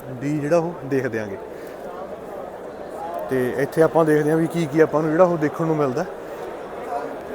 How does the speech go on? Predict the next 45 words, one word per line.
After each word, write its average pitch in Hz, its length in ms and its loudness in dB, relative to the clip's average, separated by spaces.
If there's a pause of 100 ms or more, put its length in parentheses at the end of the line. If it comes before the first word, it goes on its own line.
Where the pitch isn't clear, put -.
(140)
ਤੇ 160 100 4
ਇੱਥੇ 190 240 8
ਵੀ 190 80 6
ਉਸੇ 196 240 8
ਤਰ੍ਹਾਂ 190 220 8
ਦੂਜੇ 185 280 6
ਹਾਲਾਂ 180 300 12
ਵਾਂਗ 180 200 8
ਜਿਹੜੀਆਂ 196 300 8
ਉਹ, 190 160 6
ਅਹ, 165 840 2
ਸਟਾਲਾਂ 170 440 8
ਉਹ 185 200 4 (140)
ਲੱਗੀਆਂ 165 300 8
ਹੋਈਆਂ 170 200 6
ਨੇਗੀਆਂ। 185 260 4 (420)
ਜਿਵੇਂ 165 180 6
ਆਹ 170 200 10
ਨੀਲਗਿਰੀ 180 460 6
ਫੀਡ 175 220 6
ਵਾਲੇ 190 180 10
ਆ 165 100 8
ਗਏ, 185 140 0 (480)
ਇਹਨਾਂ 170 260 6
ਦੀਆਂ, 180 500 6
ਅਹ, 147 600 0 (100)
ਫੀਡ 180 180 6
ਵਾਲੇ 190 200 6
ਸਾਰੇ 175 240 8
ਪ੍ਰੋਡਕਟ 165 380 8
ਨੇ। 170 140 2 (480)
ਤੇ 185 100 6
ਕੁਝ 185 220 8
ਇੱਥੇ 190 360 10
ਹੋਰ 185 220 8
ਕੰਪਨੀਆਂ 190 440 8
ਨੇਗੀਆਂ, 190 300 6
ਅਹ, - 560 2
ਜਿਹੜੀਆਂ 180 260 8
ਡੇਅਰੀ 175 220 12
ਫਾਰਮਿੰਗ 175 380 10
ਦੇ 170 100 4
ਨਾਲ 170 160 8
ਸੰਬੰਧਿਤ 165 360 4
ਨੇ, 190 140 2